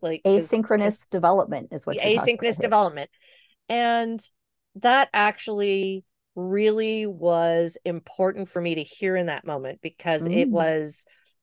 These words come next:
Speaker 1: a moment where, um, you know, we're getting back into school, we're trying to, you know, get back into routines, and there are some reactions that I clock as irrational.
Speaker 2: Oh, sure.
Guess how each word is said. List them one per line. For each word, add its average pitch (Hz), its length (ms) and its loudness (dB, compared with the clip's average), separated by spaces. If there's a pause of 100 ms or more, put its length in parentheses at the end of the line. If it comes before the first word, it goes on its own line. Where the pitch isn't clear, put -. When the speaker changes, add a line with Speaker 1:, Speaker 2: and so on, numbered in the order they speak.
Speaker 1:
a 180 60 -2
moment 180 500 2
where, 156 640 0 (440)
um, 165 320 -6
you 254 100 2
know, 220 120 2
we're 214 120 -2
getting 185 300 0
back 202 220 -2
into 220 140 -6
school, 202 520 0
we're 175 140 0
trying 170 440 -4
to, 175 600 0
you 175 100 -6
know, 165 100 -2
get 170 260 -2
back 180 220 -2
into 196 160 -4
routines, 185 760 -6
and 170 140 -4
there 165 180 -2
are 170 140 0
some 170 240 -6
reactions 180 760 -2
that 170 140 -4
I 160 140 0
clock 170 380 0
as 156 560 -2 (560)
irrational. 233 600 2 (440)
Speaker 2:
Oh, 226 80 -2
sure. 170 340 -10